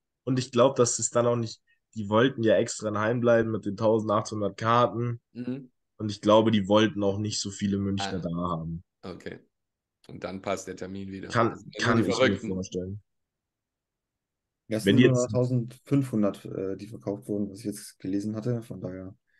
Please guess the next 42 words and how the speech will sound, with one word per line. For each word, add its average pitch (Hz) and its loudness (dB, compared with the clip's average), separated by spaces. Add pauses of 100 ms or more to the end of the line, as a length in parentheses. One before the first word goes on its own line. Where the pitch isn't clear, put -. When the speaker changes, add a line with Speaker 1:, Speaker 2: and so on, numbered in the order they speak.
(420)
Speaker 1:
Ja, 104 4
und 113 4
wenn 113 6
du 117 6
jetzt 113 4
halt 110 2 (720)
nach 101 0
Würzburg 131 0
gegangen 123 2
wärst, 127 4
hättest 117 -2
du 117 0
halt 110 0
am 104 -6
Wochenende 127 2
spielen 123 -2
können, 120 2
dann 113 2
hättest 110 2
du 117 -2
da 107 2
schon 117 -4 (100)
ein 107 -12
paar 110 4
Leute 113 6
zusammengebracht, 120 0
denk 127 -2
ich 123 -8
mal. 127 2 (300)
Speaker 2:
Mhm. - -14 (320)
Speaker 1:
Aber 98 2
so, 107 2 (420)
also 101 -2
das, 135 4
was 120 4
sie 135 -2
wollten, 135 4
haben 110 -2
sie, 147 -4
das, 131 -4
was 110 -4
Speaker 2:
Mhm. 101 -12